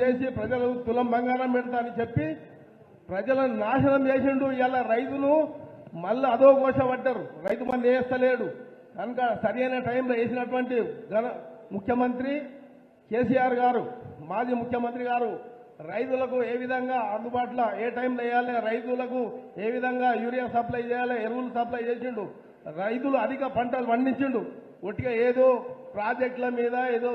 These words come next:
దున్నపోతు మీద వానబడ్డట్టు ఈ ప్రపంచాన్ని నడిపిస్తున్నారు. కనుక ప్రజలందరూ గమనించి, ఎందుకంటే రాబోయే కాలం తెలంగాణ ప్రభుత్వం కేసీఆర్నే చూస్తున్నారు కాబట్టి ఈ అవకాశం ఇచ్చిన, ఎందుకంటే కార్యకర్తలు ఎక్కడ ధైర్యంగా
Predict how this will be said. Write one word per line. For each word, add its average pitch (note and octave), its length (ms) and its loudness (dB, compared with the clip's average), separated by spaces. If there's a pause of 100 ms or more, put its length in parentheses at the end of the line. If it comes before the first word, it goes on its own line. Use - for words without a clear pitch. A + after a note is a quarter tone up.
దున్నపోతు B3 500 -2
మీద B3 160 0
వానబడ్డట్టు A#3 680 -4 (440)
ఈ A3+ 40 -6 (100)
ప్రపంచాన్ని A#3 560 -4
నడిపిస్తున్నారు. A#3+ 680 0 (420)
కనుక A#3 240 -4 (180)
ప్రజలందరూ B3 600 0 (180)
గమనించి, C4 540 0 (500)
ఎందుకంటే B3+ 400 -2 (140)
రాబోయే C4 420 2
కాలం C4 300 4 (720)
తెలంగాణ C4 460 -2 (120)
ప్రభుత్వం C4+ 440 -2 (160)
కేసీఆర్నే C4 600 0
చూస్తున్నారు C4 500 -4
కాబట్టి C4+ 380 -2 (400)
ఈ - 20 -4 (120)
అవకాశం C4 500 2
ఇచ్చిన, C4+ 220 0 (460)
ఎందుకంటే B3+ 380 -2 (140)
కార్యకర్తలు B3+ 600 0 (300)
ఎక్కడ C4 280 -6 (720)
ధైర్యంగా C4 420 0